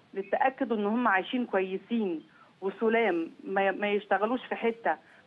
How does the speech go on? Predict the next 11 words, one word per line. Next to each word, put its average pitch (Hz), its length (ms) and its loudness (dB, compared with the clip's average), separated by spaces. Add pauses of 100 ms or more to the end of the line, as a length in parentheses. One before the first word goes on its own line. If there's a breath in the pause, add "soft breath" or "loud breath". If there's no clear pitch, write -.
ما 202 100 2
يتعرضوش 202 600 2
لأذى، 185 420 2
ما 185 160 0
يتمش 233 420 2
تعذيبهم، 185 720 0 (560 soft breath)
آه، 202 120 4
ما 196 120 4
يحصل 208 340 0
لهمش 226 300 0
حاجة، 208 420 0